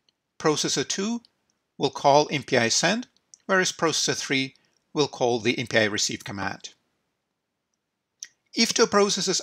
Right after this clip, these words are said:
are exchanging information, then you have two options. Either you can call a pair of M P I send and M P I receive commands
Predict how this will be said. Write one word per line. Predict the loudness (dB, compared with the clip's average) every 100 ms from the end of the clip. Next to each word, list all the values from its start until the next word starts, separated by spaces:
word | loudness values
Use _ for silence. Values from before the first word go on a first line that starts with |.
| 2
are | 2
exchanging | 2 0 0 -2 -4
information, | -4 -4 -2 0 0 0 -2 -6 _ -20 -20 _ _
then | 0 6 6 4 -2 _ -10
you | -2
have | 4 4
two | 2 2
options. | 6 6 2 -4 -6 -4
Either | -2 2 0
you | 0
can | -4 -6 -8 _ _
call | 0 4 4
a | 2
pair | 0 0
of | 0 -2
M | -2
P | 2
I | 2
send | 2 0 -2
and | -4
M | -4
P | 0
I | 0
receive | 0 -2 -4
commands | -4 0 2 2 0 -4